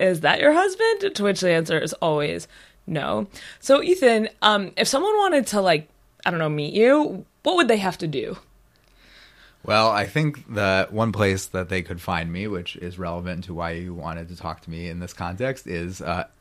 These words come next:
Speaker 2: uh, at the Torah, Laning in Shul,
Speaker 1: <laughs>
Speaker 2: uh, which is probably the, uh, function I play the most frequently, uh, in this space. Um, often downstairs on Shabbos morning, but also in, uh, other various locations and services.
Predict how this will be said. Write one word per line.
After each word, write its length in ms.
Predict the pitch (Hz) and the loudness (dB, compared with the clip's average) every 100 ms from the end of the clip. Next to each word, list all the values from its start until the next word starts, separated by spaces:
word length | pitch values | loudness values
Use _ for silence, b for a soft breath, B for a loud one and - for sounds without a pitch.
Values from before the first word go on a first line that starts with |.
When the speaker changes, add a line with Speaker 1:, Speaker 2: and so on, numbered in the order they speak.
| - | -6
Speaker 2:
uh, 180 | 85 80 | -6 -2
at 220 | 87 85 | -2 -4
the 80 | 92 | -6
Torah, 480 | - 85 80 104 151 B B | -8 -6 -4 -4 -6 B B
Laning 400 | 92 85 85 101 | -4 -2 -2 -4
in 160 | 104 226 | -4 -2
Shul, 440 | 214 95 95 160 165 - | 0 0 2 0 -2 -12
Speaker 1:
<laughs> 180 | - - | -20 -6
Speaker 2:
uh, 180 | 90 87 | -4 -2
which 220 | 87 - | -4 -8
is 140 | 90 - | -10 -4
probably 600 | 120 104 98 92 90 98 - | 2 4 4 2 0 0 -4
the, 400 | 90 87 85 90 - - | -4 -2 -2 -4 -10 -6
uh, 220 | 90 78 | -4 -4
function 440 | - 101 92 - 87 | -2 -4 -2 -4 -6
I 100 | 82 | -6
play 360 | - 87 85 | -6 -6 -6
the 200 | 82 98 | -6 -6
most 360 | 90 87 87 - | -6 -4 -6 -10
frequently, 680 | - 90 90 85 92 156 - | -10 -8 -6 -6 -4 -4 -4
uh, 140 | 90 90 | -4 -2
in 140 | 87 | -2
this 160 | 85 - | -4 -4
space. 400 | - 92 156 - b b b b | -4 -4 -4 -8 b b b b
Um, 440 | 85 82 82 87 - _ _ | -4 -4 -4 -6 -10 _ _
often 320 | 98 - 87 | -6 -6 -4
downstairs 640 | 90 80 80 95 85 90 92 | 0 0 -2 -4 -2 -4 -6
on 200 | - 92 | -8 -6
Shabbos 360 | 98 87 92 95 | -4 -4 -4 -8
morning, 320 | 92 117 151 | -6 -4 -2
but 120 | 104 | 0
also 480 | 85 78 87 82 80 b _ | 0 -2 -6 -6 -10 b _
in, 280 | 101 85 82 - | -10 -8 -10 -10
uh, 20 | 90 85 82 | -6 -6 -6
other 220 | 87 87 | -6 -6
various 500 | 90 90 85 92 - | -4 -2 -2 -4 -4
locations 520 | 92 - 90 90 90 | -6 -4 -6 -4 -6
and 120 | 90 87 | -8 -6
services. 540 | 90 90 95 120 | -8 -8 -10 -10